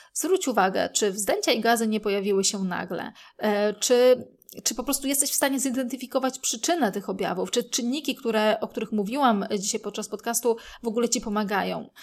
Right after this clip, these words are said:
Em, no i przede wszystkim, jeżeli nie, no to skonsultuj się z, ze specjalistą, lekarzem, gastrologiem.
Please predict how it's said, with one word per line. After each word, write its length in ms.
Em, 360
no 80
i 40
przede 220
wszystkim, 640
jeżeli 420
nie, 340
no 100
to 80
skonsultuj 520
się 300
z, 460
ze 80
specjalistą, 680
lekarzem, 460
gastrologiem. 680